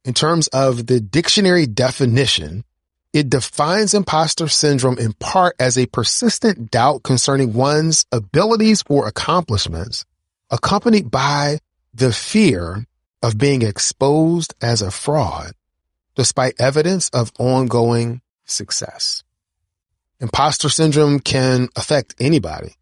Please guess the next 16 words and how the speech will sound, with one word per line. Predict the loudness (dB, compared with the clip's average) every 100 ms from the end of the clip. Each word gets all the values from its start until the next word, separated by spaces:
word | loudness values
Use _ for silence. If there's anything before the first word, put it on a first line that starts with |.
| _ _ _
no | 0 2
matter | 2 2 2
of | 2
their | 0
social | 2 2 2 0
status, | 2 2 4 2 2
their | -2
work | 0 0 2
background, | 0 0 0 2 2 2 0 -2 -2
their | 0 2
skill | 0 0 2 2 2
level, | 2 2 2 2 2
or | 4 4 4 2 -2 _ _ _
the | 0 2
degree | 2 2 2 4 2
of | -2